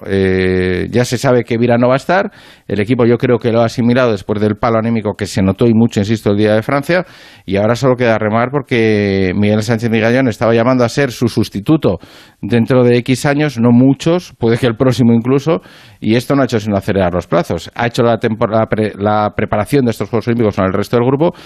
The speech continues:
así que en ese sentido conoce bien, eh, cuáles son los recursos defensivos de, que quiere Jordi Rivera de él y no va a haber más problemas.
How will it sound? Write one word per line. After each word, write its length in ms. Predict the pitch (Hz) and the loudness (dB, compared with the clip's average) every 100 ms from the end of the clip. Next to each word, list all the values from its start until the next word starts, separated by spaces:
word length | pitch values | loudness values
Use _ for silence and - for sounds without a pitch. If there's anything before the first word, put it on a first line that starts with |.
| - - | -20 -8
así 160 | - 95 | -6 -2
que 60 | |
en 60 | 101 | -2
ese 100 | 101 | 0
sentido 240 | 101 110 | 0 2
conoce 320 | 104 101 107 | 0 0 0
bien, 300 | 101 101 101 | 2 2 2
eh, 500 | 101 95 92 92 90 85 | 2 2 0 0 0 -2
cuáles 300 | - 107 107 | -2 0 0
son 220 | - 110 104 | 0 0 2
los 140 | 98 | 0
recursos 460 | 101 98 117 107 104 | -2 -2 0 0 0
defensivos 520 | 104 101 - 107 98 | 0 -2 0 0 2
de, 380 | 104 104 101 92 | 0 2 0 -2
que 120 | 101 | -6
quiere 200 | 98 110 104 | -2 0 2
Jordi 240 | 104 104 | 2 2
Rivera 280 | 104 110 113 | 2 2 2
de 100 | 127 | 2
él 80 | 151 - - - | -2 -12 -20 -8
y 80 | 104 | -2
no 100 | 110 | 0
va 60 | 107 | 2
a 40 | |
haber 100 | 101 | 2
más 200 | 98 95 | 0 -2
problemas. 560 | - 85 80 76 76 | -2 0 0 -2 -4